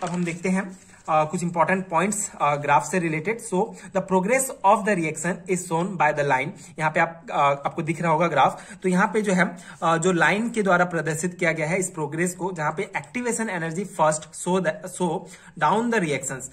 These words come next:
the change in the Gibbs free energy del G is an exergonic reactions is negative because energy is lost in two।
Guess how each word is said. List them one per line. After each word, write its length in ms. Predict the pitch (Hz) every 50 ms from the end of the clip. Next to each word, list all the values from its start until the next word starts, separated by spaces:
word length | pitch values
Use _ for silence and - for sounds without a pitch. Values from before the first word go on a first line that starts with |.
| - - - -
the 120 | 175 175 - 196
change 200 | 214 240 240 247 240
in 40 | 208
the 140 | 208 190 175
Gibbs 260 | 180 220 214 - -
free 180 | 190 208 190 175
energy 280 | 160 156 156 147 180 175
del 240 | 160 151 151 151
G 80 | 151 196 220 - - -
is 140 | 202 208 196
an 120 | 196 190 170 147 143
exergonic 420 | 139 151 175 165 175 175 175 - 160
reactions 520 | 160 156 147 - 190 220 208 - - 190
is 160 | - 156 151
negative 360 | 143 131 139 143 143 185 202 196
because 300 | 151 147 139 160 170 180 180 - - 156
energy 280 | 151 156 156 156 190 208
is 320 | 185 175 180 - - 151
lost 380 | 147 - - 147 - - 175 175
in 320 | 220 240 - - - -
two। 120 | 190 156